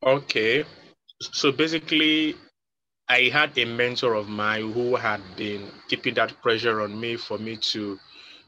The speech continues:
um, build an email list, build an email list, build an, it is important. Social media is a rented land. And then I started to venture into it. And when I tried it,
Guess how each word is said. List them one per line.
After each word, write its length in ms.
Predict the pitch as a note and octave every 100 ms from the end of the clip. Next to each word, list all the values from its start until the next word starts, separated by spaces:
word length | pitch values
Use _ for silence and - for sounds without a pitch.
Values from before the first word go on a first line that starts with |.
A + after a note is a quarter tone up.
| -
um, 300 | G#2+ G#2 G#2
build 320 | A#2+ A#2+ A#2
an 180 | G2+ F#2+ B2+
email 360 | C3+ C3+ C3+
list, 360 | B2+ A#2+ A#2 G#2
build 280 | A2 A2+ G#2+
an 260 | G2 F#2+ -
email 380 | C3+ C3 C3+ C3
list, 380 | A#2+ A#2+ -
build 220 | G#2 A2+ G#2
an, 120 | G#2 B2
it 140 | A2+
is 120 | G#2+
important. 920 | G#2 G#2 D3+ D3 - D3 C#3 C#3 C#3 - - -
Social 440 | - C#3 B2+ C3+ B2+
media 300 | A#2+ A#2+ A2
is 120 | G#2
a 80 | G2+
rented 480 | C#3 C#3 - D3
land. 760 | C#3 C3 C3 C3 B2+ B2+ B2+ C3 _ -
And 280 | G#2+ A2 G#2
then 200 | A2 G2+
I 100 | A2
started 300 | B2+ B2 A#2+
to 180 | G#2+
venture 420 | G2+ A#2 A2 A#2+ A#2
into 360 | A2+ G#2+ - G#2+
it. 300 | G#2+ C#3+ - _ - - - _
And 120 | A2 A2+
when 140 | F3+
I 160 | C3 A2+
tried 520 | - B2 A#2+ A#2+ G#2+
it, 340 | G#2 G#2+ -